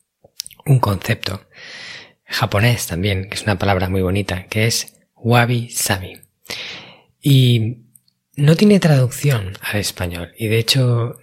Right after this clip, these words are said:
ni siquiera traduciendo los kanjis tendríamos algo con un significado que nos diera a entender una idea concreta, pero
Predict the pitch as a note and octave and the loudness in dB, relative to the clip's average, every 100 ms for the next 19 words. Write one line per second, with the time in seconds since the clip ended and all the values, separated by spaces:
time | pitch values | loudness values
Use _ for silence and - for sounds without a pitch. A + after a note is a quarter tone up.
0 | - B2+ A2+ A2 A#2 B2+ A#2+ G#2+ G2+ A#2 | -8 -2 0 0 0 2 2 0 0 0
1 | A2 G2 - A#2+ A2 G2+ - G2+ G#2 G#2 | 0 0 0 0 2 0 -2 -2 0 0
2 | F#2 G#2 G2 F#2+ F#2 F#2+ - _ _ _ | -2 -2 0 -2 -2 -4 -10 _ _ _
3 | - - - F#2 F2 F2+ A#2 A2+ G#2 - | -16 -4 0 0 0 -4 -6 -4 -2 0
4 | G#2 - - F#2+ F#2+ F#2 F#2+ F#2 - - | -2 -2 0 0 0 0 -2 -2 -4 -8
5 | - _ - A2 G2+ F#2+ F#2+ F#2 F#2+ F2+ | -12 _ -6 0 0 0 -2 -2 -2 -4
6 | - G#2 G2 F#2 F#2 F2+ E2+ - F#2+ - | -6 -2 0 2 0 0 -4 -4 -2 -2
7 | E2 F#2+ | -2 -2